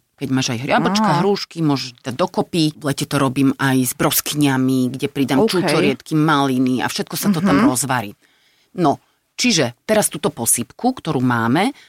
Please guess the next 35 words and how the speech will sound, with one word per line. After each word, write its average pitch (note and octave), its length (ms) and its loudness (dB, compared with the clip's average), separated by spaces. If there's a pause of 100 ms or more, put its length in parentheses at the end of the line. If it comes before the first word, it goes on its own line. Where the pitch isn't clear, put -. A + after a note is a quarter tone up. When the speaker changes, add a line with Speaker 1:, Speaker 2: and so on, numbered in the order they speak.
Speaker 1:
rozprestrieme E3+ 760 0
na C#3 160 2
tie C3+ 260 -2
jablčka, B2+ 360 -2
čiže B2+ 200 -8
to C3+ 100 -6
s - 100 -4
tým C#3 160 0
posypeme. E3+ 600 0
Kľudne G#3+ 300 0
nech F#3 160 2
sú E3+ 140 -2
tam F3 160 -2
tie E3+ 180 0
hrudky, E3 440 -2
Speaker 2:
Áno. G3+ 340 0 (320)
Speaker 1:
e, - 120 -4 (140)
menšie, E3+ 540 0
väčšie. D#3 880 0 (300)
Posypeme E3 560 0
tie B2 200 -8
jablčka G3 680 0 (300)
a D3 120 0 (440)
proste D3+ 360 -4
to C3+ 360 -2
vrazíme C3+ 480 2
do C3 180 2
rury D3+ 480 2 (320)
na C3+ 200 2
sto - 200 -4
osemdesiat, D3+ 840 0
aspoň C3+ 320 -4
na C3 120 2
tridsať B2 420 -6
minút B2+ 480 2